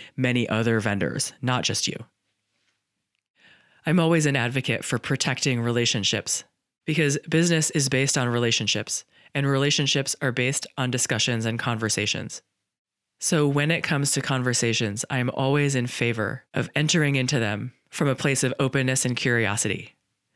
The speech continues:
One of Stephen Covey's rules was seek first to understand.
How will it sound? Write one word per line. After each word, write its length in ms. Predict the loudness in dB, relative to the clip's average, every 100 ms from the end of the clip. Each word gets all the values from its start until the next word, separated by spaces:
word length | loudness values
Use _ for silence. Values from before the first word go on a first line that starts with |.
| _
One 160 | -2 0
of 80 | 2
Stephen 340 | 2 2 2
Covey's 380 | 0 0 2 2
rules 300 | 2 2 2
was 160 | 0 2
seek 260 | 2 0
first 320 | 0 0 0
to 120 | 0 0
understand. 680 | 0 0 0 0 -2 -4